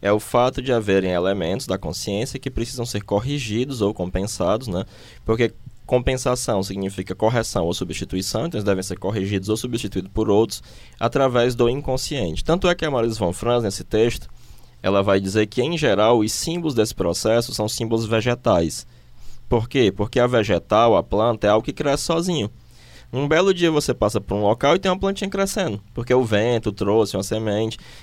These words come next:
E, independente de você, isso tá acontecendo. Tem a ver com uma espécie de inconsciente vegetativo, ou seja,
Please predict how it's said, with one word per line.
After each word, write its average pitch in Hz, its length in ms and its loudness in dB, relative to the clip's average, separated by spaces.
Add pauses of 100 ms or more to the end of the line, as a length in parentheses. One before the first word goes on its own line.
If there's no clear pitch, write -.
E, 175 160 2
independente 160 720 -2
de - 60 -6
você, 131 640 -2
isso - 180 -6
tá 156 120 2
acontecendo. 143 680 -4
Tem 123 160 2
a 123 80 4
ver 127 200 2
com 131 160 -2
uma 127 80 0
espécie - 360 0
de - 80 -6
inconsciente 113 720 -2
vegetativo, 131 960 -2
ou 104 100 0
seja, 90 320 -2